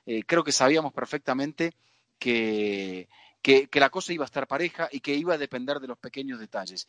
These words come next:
Y ahí es donde me quiero posicionar, Jaime, porque eso es lo que más me llama la atención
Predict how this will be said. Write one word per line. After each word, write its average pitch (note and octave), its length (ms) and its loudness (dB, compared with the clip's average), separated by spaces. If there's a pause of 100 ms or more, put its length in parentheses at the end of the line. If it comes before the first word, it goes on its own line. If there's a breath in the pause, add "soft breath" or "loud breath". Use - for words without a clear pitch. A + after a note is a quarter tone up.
(240 soft breath)
Y C#3+ 80 4
ahí A3 140 6
es C#4 40 4
donde G#3+ 180 0
me E3+ 100 -2
quiero F3+ 180 0
posicionar, C3+ 520 -6
Jaime, A#2+ 280 -6
porque B2+ 320 0
eso E3 160 0
es E3 40 -2
lo D3+ 80 0
que C#3 100 -4
más D3 100 2
me D3 120 -4
llama D3+ 180 2
la C3+ 80 2
atención D3 440 -4